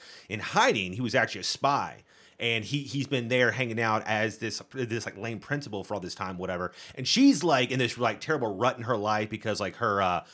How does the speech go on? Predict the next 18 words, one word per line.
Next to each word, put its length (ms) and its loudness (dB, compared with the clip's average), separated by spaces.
husband's, 360 2
like, 140 -4
left 260 0
her 60 2
and 100 -2
stuff. 400 2
You 60 -4
know, 220 0
she's, 340 -6
like, 140 -6
she, 180 -8
she 200 -6
just 320 -6
isn't 220 -8
happy 340 -2
at 80 -4
work. 440 6
Her 120 -8